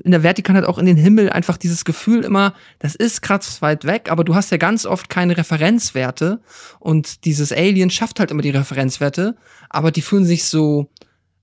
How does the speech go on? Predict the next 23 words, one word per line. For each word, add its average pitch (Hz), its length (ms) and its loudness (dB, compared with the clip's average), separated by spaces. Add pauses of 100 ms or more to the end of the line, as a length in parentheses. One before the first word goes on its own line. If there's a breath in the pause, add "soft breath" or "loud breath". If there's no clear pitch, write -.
(360)
unheimlich 170 680 0
an, 135 140 -2
finde 165 260 0
ich, 180 140 -4
weil 147 180 0
das 156 220 -2
halt 165 260 -2
viel 190 160 -2
zu 196 120 -6
schnell 214 320 0
ist. - 280 -10 (300 loud breath)
Also 143 180 -2
es 160 80 -2
ist - 200 -4
quasi 185 360 -2
immer, 160 400 0 (580)
aber 160 240 -2 (160)
so 160 240 -2
schnell, 202 260 0
ohne 208 200 2
dass 190 180 -2
es 180 120 -6
sich 185 240 -2